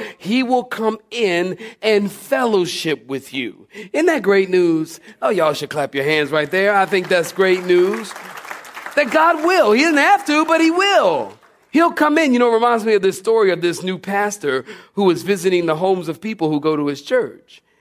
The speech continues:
And at one house, uh, obviously somebody was in the house, so the pastor kept knocking, but no answer. He kept knocking on the door and still no answer.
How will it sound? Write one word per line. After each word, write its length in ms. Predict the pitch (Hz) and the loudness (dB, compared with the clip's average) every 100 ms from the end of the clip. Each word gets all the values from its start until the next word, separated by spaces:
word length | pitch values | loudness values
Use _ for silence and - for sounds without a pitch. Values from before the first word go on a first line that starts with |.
| _ _ _ - | _ _ _ -4
And 120 | 196 | 0
at 100 | 202 | 2
one 240 | 190 247 262 | 2 2 2
house, 380 | 208 190 202 202 | 2 2 0 0
uh, 80 | 175 | 0
obviously 480 | 185 208 202 190 | 0 0 -2 -2
somebody 360 | 180 180 175 180 | -4 -2 0 0
was 180 | 175 165 | -2 -2
in 120 | 165 | -2
the 80 | 156 | -2
house, 300 | 147 147 165 | 0 -2 0
so 100 | 190 | -2
the 80 | 185 | 0
pastor 380 | 185 170 185 | -2 -2 -6
kept 220 | 180 175 151 | -4 -4 -2
knocking, 460 | 143 147 147 165 | -2 -2 -2 -2
but 180 | 165 170 | 0 -2
no 180 | 170 170 | -2 -2
answer. 400 | 139 139 165 156 | -2 -2 -2 -4
He 100 | 170 | -2
kept 220 | 190 147 | -4 -2
knocking 280 | 156 160 170 | -4 -4 -4
on 120 | 175 | -6
the 40 | |
door 240 | 170 151 165 | -2 0 0
and 80 | 180 | -2
still 240 | - 165 | -4 -4
no 180 | 185 208 | -2 -2
answer. 440 | - - - - | -4 -10 -16 -18